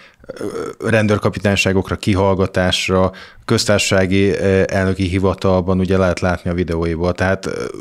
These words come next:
komolyan veszi, úgy tűnik a hatalom, és pedig ugye, ha jól tudom, akkor semmilyen jogi végzettsége nincs ehhez a,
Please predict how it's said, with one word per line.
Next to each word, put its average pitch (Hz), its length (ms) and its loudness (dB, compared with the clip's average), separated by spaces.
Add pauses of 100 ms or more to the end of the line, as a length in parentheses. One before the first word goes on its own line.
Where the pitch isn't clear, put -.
(180)
komolyan 92 380 0
veszi, 95 300 0
úgy 92 180 0
tűnik 92 340 -2
a 98 100 4
hatalom, 92 440 0
és 95 120 -2
pedig 92 220 -2
ugye, 95 220 2 (440)
ha - 120 -4
jól 95 180 2
tudom, 92 240 -2
akkor 95 220 -2
semmilyen 92 300 -2
jogi 90 220 0
végzettsége 85 680 -4
nincs 90 440 -2
ehhez 85 360 -4
a, 90 180 0